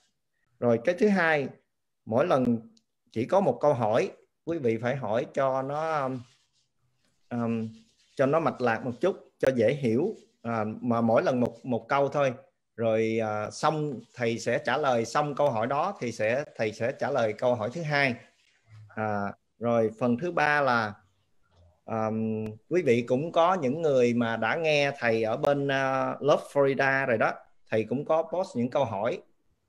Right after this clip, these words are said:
Thì những cái câu hỏi của thầy ở trên đó, quý vị đừng có lấy ra hỏi lại nha quý vị. À, rồi không nói về chính trị. Cái thứ tư là không nói về chính trị, à,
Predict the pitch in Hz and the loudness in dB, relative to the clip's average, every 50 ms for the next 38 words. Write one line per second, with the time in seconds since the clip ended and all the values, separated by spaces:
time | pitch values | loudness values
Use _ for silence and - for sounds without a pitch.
0 | _ - 117 113 113 113 127 - 180 185 185 - 147 127 117 110 127 151 - 156 | _ -4 -2 0 0 -2 -2 -2 -2 -2 0 0 0 0 0 0 -2 -2 -2 -4
1 | 156 156 - 117 113 113 117 123 - - 139 135 143 151 165 170 - - - 147 | -6 -4 -2 0 0 0 0 0 0 0 0 2 2 0 0 -2 -2 -6 -8 -6
2 | 160 135 120 110 117 117 113 110 143 151 156 151 160 185 208 165 156 139 131 120 | -4 -2 0 0 2 0 0 2 2 2 2 2 2 0 0 -2 -2 -2 -2 0
3 | 110 120 135 160 127 104 101 117 117 - - _ _ - 135 143 151 170 160 135 | 0 0 0 0 0 -2 -2 -4 -4 -6 -10 _ _ -6 -4 -2 -2 -2 0 0
4 | 120 120 123 - - _ _ _ _ _ _ _ _ _ _ _ _ _ _ _ | 0 0 0 -2 -8 _ _ _ _ _ _ _ _ _ _ _ _ _ _ _
5 | _ _ _ _ - 104 107 107 107 107 104 101 95 98 - _ _ _ _ _ | _ _ _ _ -10 -6 -4 -2 -2 -2 -2 -4 -6 -8 -12 _ _ _ _ _
6 | _ _ - - _ _ _ - 110 127 123 123 123 120 - - 170 170 170 170 | _ _ -20 -20 _ _ _ -2 0 4 4 4 4 2 0 0 0 2 2 0
7 | 170 170 170 170 165 165 165 175 190 220 196 151 135 123 120 120 - 196 214 208 | 0 -2 -2 -2 0 2 2 4 2 2 4 4 4 4 2 2 0 -2 0 2
8 | - 127 117 127 131 - - _ _ _ _ - 165 170 - 190 196 - 170 156 | 2 4 4 2 0 -4 -8 _ _ _ _ -6 -4 -2 -2 -2 0 4 6 6
9 | 151 143 131 117 110 - - 151 147 151 151 165 185 160 127 113 107 - 170 190 | 6 6 6 4 0 0 -2 -2 -2 0 0 0 2 2 0 0 0 -2 -4 -4
10 | 185 - 127 113 113 117 123 - - _ _ - 110 113 110 110 107 107 107 | -2 0 0 2 2 0 0 -4 -8 _ _ -10 -8 -6 -4 -4 -4 -6 -6